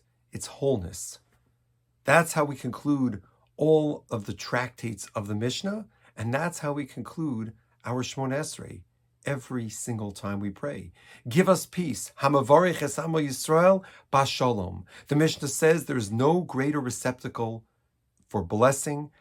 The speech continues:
than peace. Well, how do we achieve peace? What is peace defined as? Says Rav Kook in a beautiful comment in his commentary on the Gemara in Maseches Brachos,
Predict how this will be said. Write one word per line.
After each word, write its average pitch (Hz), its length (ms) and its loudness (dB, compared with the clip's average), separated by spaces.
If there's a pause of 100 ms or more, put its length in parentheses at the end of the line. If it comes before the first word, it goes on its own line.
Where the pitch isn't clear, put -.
(140)
than 101 220 -4
peace. - 440 -14 (520)
Well, 135 140 0
how 160 160 2
do 220 60 2
we 202 140 -2
achieve 160 400 -6
peace? - 440 -14 (400)
What 131 220 6
is 156 160 0
peace - 360 -10
defined 117 640 -6
as? - 520 -16 (640)
Says 147 480 2
Rav 135 240 2
Kook - 400 -4
in 110 100 -6
a 113 40 -4
beautiful 135 400 -6
comment 107 500 -6 (260)
in 107 120 -6
his 98 120 -6
commentary 110 680 -4 (260)
on 110 120 -4
the 104 60 -2
Gemara 104 540 -2 (240)
in 101 100 -8
Maseches 98 440 -6
Brachos, 120 580 -4